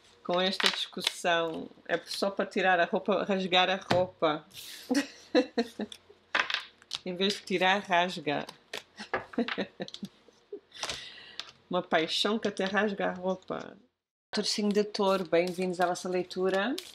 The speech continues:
para junho de agora. Até à próxima leitura aqui no canal. Sol, Lua, Ascendente e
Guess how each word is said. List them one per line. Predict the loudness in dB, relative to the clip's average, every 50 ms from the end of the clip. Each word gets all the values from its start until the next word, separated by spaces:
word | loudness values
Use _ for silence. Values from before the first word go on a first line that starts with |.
| -20 -20 -16 -16 -16 -16 -16 -20 _ -12 -12 -12 -12 -12 -20 -20 _ _
para | -2 0 0 2 2 0 0 0 0 0
junho | -2 -2 -2 -2 0 0 0 0 -2 -2 -2 -2 -2 -4 -6 -8 -10 -10 -12 -14 -14 -12 -10 -10 -10 -12 -8
de | -6 -4 -4
agora. | -4 -2 0 2 4 4 4 4 2 0 0 -2 -6 -10 -20 -20 -20 -20 -16 -8
Até | -4 -2
à | -2 0
próxima | 2 2 2 2 2 0 0 2
leitura | 2 2 2 0 0 0 2 2
aqui | 0 0 -2 -2 0
no | 0 0 0
canal. | -2 0 0 2 2 2 2 2 2 -2 -4 -6 -10 _ _ -20 -20 -20 -12 -6 -6 -6 -6 -6 _ -14
Sol, | -6 2 4 4 4 4
Lua, | 2 0 0 2 4 2
Ascendente | 2 2 0 0 0 0 -2 0 0 2 2 2 2 0 0 0 0
e | 0 0 0 -2 -6 -6